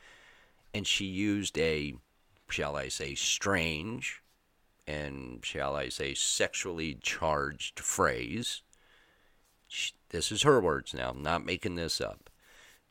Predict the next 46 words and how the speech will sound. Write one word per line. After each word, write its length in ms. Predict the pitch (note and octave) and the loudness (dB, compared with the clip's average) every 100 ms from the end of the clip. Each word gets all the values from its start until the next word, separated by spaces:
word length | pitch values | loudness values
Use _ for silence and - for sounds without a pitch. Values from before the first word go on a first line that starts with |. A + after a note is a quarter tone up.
| _ _ _ _ | _ _ _ _
This 200 | - F2 | -6 -4
is 140 | G2 | -2
at 140 | G#2 G2+ | 0 2
the 180 | B2+ B2+ | 4 4
end 180 | G2+ | 6
of 160 | D#2 C#2+ | 4 4
it. 160 | F#2+ G2+ | 0 -2
She 200 | F2 D#2+ | -2 0
says, 420 | E2 D#2 D2 - | 2 0 0 -8
yes, 280 | - G2 F2 | 0 2 2
she 200 | - D#2 | 0 -4
said, 200 | - D#2 | -2 -2
a 60 | |
bu-, 300 | E2 - - F2+ | -2 -6 -12 -8
just 220 | E2 D#2+ | -4 0
to 80 | A2+ | 4
let 140 | A2+ | 6
you 100 | E2+ | 6
know, 100 | A2 | 4
she 160 | F#2 - | 2 2
said 180 | - D2+ | 0 -2
a 40 | |
bunch 260 | D2 A#2 A#2 | 0 0 2
of 100 | G#2+ | 2
stuff 360 | - F#2 E2+ - - | 4 2 0 -4 0
earlier 540 | A#2 G#2+ G2+ D#2 C#2+ | 2 4 2 0 -2
than 240 | C#2 C#2+ C2 | -4 -6 -4
this 380 | A#1+ E2+ - - - - _ _ _ - | -4 -4 -6 -8 -16 -20 _ _ _ -18
that 280 | F#2 F#2 F2+ | -8 0 2
I 140 | E2 F2 | 4 2
don't 480 | C#2+ G2+ F2 - | 0 0 -2 -4
care. 440 | - G2+ C#2+ - G1+ _ _ _ _ - | -4 0 -2 -4 -14 _ _ _ _ -16
L-, 200 | - D2 - | -10 -10 -6
she, 360 | - F#2+ D#2+ - _ - | -4 -2 -4 -8 _ -6
I 240 | - E2+ | -2 -2
don't 460 | D#2+ - E2 D#2+ - | -4 -4 -4 -4 -8
take 320 | - F#2 - | -4 -4 -4
anything 540 | D#2+ D#2+ D2+ E2 D2+ D2 | -6 -4 -6 -6 -6 -6
this 240 | C2+ - | -6 -6
woman 420 | D#2 C#2+ C#2 C2 | -6 -6 -8 -8
says 680 | - C2+ B1 B1 B1 - - _ _ | -6 -2 -2 -4 -8 -10 -12 _ _
when 200 | - D#2+ | -10 -8
it 140 | B1+ | -6
comes 360 | - F2+ D2 - | -8 -8 -8 -8
to 100 | D#2 | -8
policies. 960 | - D#2 C2 B1+ - C2 A#1+ A1+ - | -4 -2 -2 -4 -6 -6 -8 -10 -12